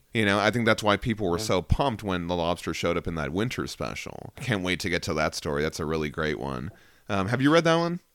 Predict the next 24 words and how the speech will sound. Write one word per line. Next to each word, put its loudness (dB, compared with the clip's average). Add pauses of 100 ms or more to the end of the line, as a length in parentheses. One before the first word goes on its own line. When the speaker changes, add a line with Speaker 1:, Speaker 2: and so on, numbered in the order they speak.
(640)
Speaker 2:
Yeah, 6 (140)
yeah, 6
I 6
like 4
it 2
a 6
lot. 8
Speaker 1:
Yeah, 4
that's -2
Speaker 2:
So, 12
Speaker 1:
a 6
good -6
one. -8 (600)
Speaker 2:
I 6
just 2
finally 4
got 4
all 8
of 2
the -2 (120)
library 4
editions -4
for 0
Hellboy. 2